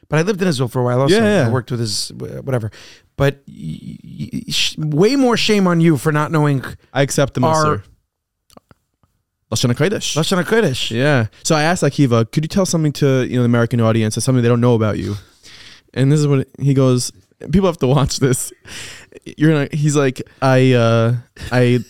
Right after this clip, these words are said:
Speaker 2: last week I, I ate a donut for the first time." I'm like, "You ate a donut? Cr-, uh, Krispy Kreme." Like,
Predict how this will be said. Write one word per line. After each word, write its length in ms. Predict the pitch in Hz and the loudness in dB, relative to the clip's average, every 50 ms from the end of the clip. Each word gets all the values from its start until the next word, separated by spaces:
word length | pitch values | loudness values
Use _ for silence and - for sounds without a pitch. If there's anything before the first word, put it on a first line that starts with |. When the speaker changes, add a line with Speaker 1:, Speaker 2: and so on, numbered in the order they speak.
| _ _ _ _ - | _ _ _ _ -2
Speaker 2:
last 340 | 131 139 151 151 147 - - | 0 2 2 0 0 0 0
week 180 | 143 143 127 | 0 2 2
I, 340 | 123 113 110 107 104 107 - - _ _ _ _ _ _ _ _ _ _ _ _ - | 2 0 0 0 -2 -4 -6 -10 _ _ _ _ _ _ _ _ _ _ _ _ -4
I 100 | 127 127 | -2 0
ate 200 | - 139 139 - | 0 0 2 2
a 60 | 139 | 0
donut 600 | 127 113 135 131 135 131 113 101 - - - - _ _ _ _ _ _ _ | 0 2 2 2 2 2 0 -2 -4 -8 -14 -20 _ _ _ _ _ _ _
for 220 | _ - - 135 | _ -6 -2 0
the 120 | 123 120 117 | 0 0 0
first 280 | - 131 123 117 - - | 0 0 0 0 0 0
time." 300 | 139 127 117 95 95 101 - - _ _ _ _ _ - | 2 2 0 -2 -4 -8 -16 -20 _ _ _ _ _ -16
I'm 80 | - - - _ _ _ _ _ _ | -14 -14 -16 _ _ _ _ _ _
like, 200 | 123 107 104 104 - _ _ _ _ _ _ _ _ _ _ _ _ - - - - - 906 906 880 932 - - - - | -8 -6 -6 -6 -8 _ _ _ _ _ _ _ _ _ _ _ _ -20 -20 -20 -20 -20 -20 -18 -18 -16 -12 -12 -8 -4
"You 140 | 120 110 113 | -2 0 2
ate 80 | 123 | 2
a 80 | 117 113 | 0 0
donut? 360 | 107 123 117 117 113 107 - - - _ _ _ _ _ _ _ _ _ _ _ _ _ _ _ _ _ _ _ _ _ _ - - | 0 0 0 0 0 -2 -6 -10 -18 _ _ _ _ _ _ _ _ _ _ _ _ _ _ _ _ _ _ _ _ _ _ -20 -10
Cr-, 120 | - - 147 - - - - | -8 -8 -8 -8 -8 -4 0
uh, 340 | 131 131 123 123 123 120 110 - - _ | 2 2 2 2 2 0 -2 -6 -10 _
Krispy 460 | - - - 160 165 - - - 165 | -6 0 2 2 2 2 2 0 0
Kreme." 400 | 147 - 170 175 170 143 110 101 104 _ _ _ _ _ - | 2 4 4 4 4 4 2 0 -4 _ _ _ _ _ -14
Like, 120 | - - | -14 -14